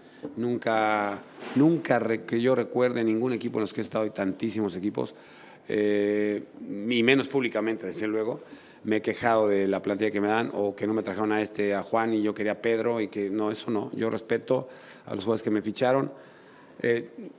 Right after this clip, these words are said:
en, en diciembre se tuvieron que ir algunos jugadores porque querían más minutos, se fueron, vinieron otros. Yo en ese sentido nunca, Paco, y mira que llevo años en esto, voy a, y menos públicamente,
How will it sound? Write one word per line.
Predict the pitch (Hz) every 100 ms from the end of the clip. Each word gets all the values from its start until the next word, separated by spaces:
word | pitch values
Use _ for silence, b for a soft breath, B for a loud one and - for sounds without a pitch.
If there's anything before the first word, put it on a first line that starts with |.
| -
en, | 131 123 120
en | 113 113
diciembre | 110 110 131 131 131 123 120 117 113
se | - 120
tuvieron | - 120 120
que | 117
ir | 117
algunos | 117 113 113
jugadores | 120 123 117
porque | 104 104
querían | 113 113 113
más | 110 98
minutos, | 107 123 131 - 143 -
se | 101
fueron, | - 123 127 131 120
vinieron | 107 107
otros. | 107 127 127 131 - B B B B -
Yo | - 139
en | 139
ese | 135
sentido | 131 113 131 131 120
nunca, | 120 120 113
Paco, | 113 113 117 110
y | 101
mira | 101 98
que | - 87
llevo | 92 95 98
años | 98 90 92
en |
esto, | 101 - - - B B B B
voy | - 107 107
a, | 101 101 -
y | 95
menos | 110 120
públicamente, | - 117 107 107 110 110 123 131